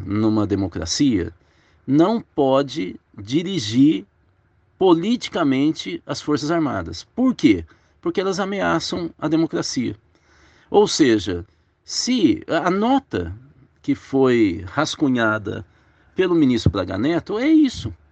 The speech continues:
É um ministro que é do Exército, um general, que dirige as Forças Armadas, que vem a público falar, "Ó, nós temos uma arma e nós vamos ameaçar vocês se vocês continuarem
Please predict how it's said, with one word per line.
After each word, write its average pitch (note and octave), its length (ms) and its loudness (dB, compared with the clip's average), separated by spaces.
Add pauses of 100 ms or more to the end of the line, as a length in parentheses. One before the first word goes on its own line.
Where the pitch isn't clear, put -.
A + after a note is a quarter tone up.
(560)
É E3 120 2
um D#3+ 140 6
ministro A3+ 640 0 (1000)
que C#3 260 4
é A2 240 0 (160)
do G3+ 220 0
Exército, D3 540 0
um C3+ 60 0
general, D3+ 580 0 (960)
que G3 500 2
dirige A3+ 640 2
as F3+ 100 -2
Forças D#3 320 0
Armadas, E3+ 680 -2 (280)
que C4+ 120 -2
vem G#3+ 240 0
a A#3 60 0
público A3+ 460 -4
falar, F#3+ 300 4
"Ó, F3+ 180 6
nós F3 160 -2
temos A3+ 220 -4
uma F#3+ 80 -2
arma G#3 300 0
e - 20 -2
nós G#3+ 180 -2
vamos G#3 140 -2
ameaçar A#3 360 0
vocês G#3+ 420 2
se A3 80 -4
vocês A#3+ 140 -2
continuarem B3 720 0